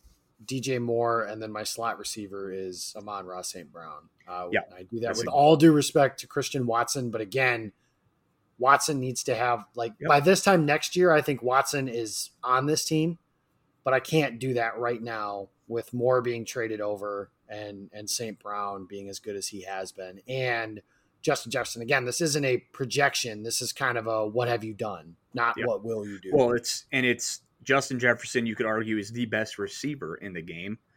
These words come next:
Speaker 2: who can
Speaker 1: Yes.
Speaker 2: play in the slot, who can play outside, who can do everything. So can D J Moore. And then I would say Amon-Ra Saint Brown is probably one of the best slot receivers in the N F L right now.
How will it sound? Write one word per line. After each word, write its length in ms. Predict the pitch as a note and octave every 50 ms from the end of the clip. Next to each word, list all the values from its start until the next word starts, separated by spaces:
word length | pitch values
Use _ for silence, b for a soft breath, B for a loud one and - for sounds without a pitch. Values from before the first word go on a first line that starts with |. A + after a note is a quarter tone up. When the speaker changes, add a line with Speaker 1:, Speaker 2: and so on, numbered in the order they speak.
| b b b b
Speaker 2:
who 120 | - D3+
can 120 | C#3 D3 C3
Speaker 1:
Yes. 60 | -
Speaker 2:
play 200 | C3+ B2+ A#2 A2
in 80 | A2 G#2+
the 80 | G2+
slot, 320 | - - A2+ A2 A2 G#2 G2
who 100 | G#2+ -
can 140 | G#2+ G2+
play 180 | F#2+ G#2 F#2+ G2
outside, 380 | F#2+ F2+ F2 - G2 F#2+ F#2+ G2
who 80 | G2
can 140 | - F#2 E2
do 80 | F2 F2+
everything. 340 | F#2 F#2 F#2 F#2+ G#2 G#2 G2+
So 140 | - B2 A2+
can 160 | - G#2+ F#2+
D 100 | F#2+ G2
J 140 | F2+ F#2 E2+
Moore. 300 | E2+ E2+ F#2 F#2 F#2 B B B B B B B
And 120 | A2+ A2+ A2
then 60 | G#2
I 80 | A2 B2
would 120 | C3+ C3
say 180 | - - A2+ G#2+
Amon-Ra 600 | G2 A2 A2 G#2+ G#2+ G#2 G2 F#2 G2+ G2+ A2 A#2+
Saint 240 | - - G#2+ G2 E2
Brown 260 | F#2 G2+ C3 C#3+ A#2
is 220 | F2+ E2 - - _ _ _ _
probably 240 | _ - F#2 A2 D3+
one 140 | D3 G2+ F#2
of 40 | E2
the 60 | E2
best 220 | F2 F#2 E2+ -
slot 220 | - F2+ F2 A2+ E3
receivers 480 | E3+ C3+ - D#2+ D#2+ - F2 - -
in 60 | - -
the 60 | D#2+
N 80 | C#2+ -
F 100 | - -
L 100 | D2 D2
right 180 | D2+ - - -
now. 180 | A1 G#1 -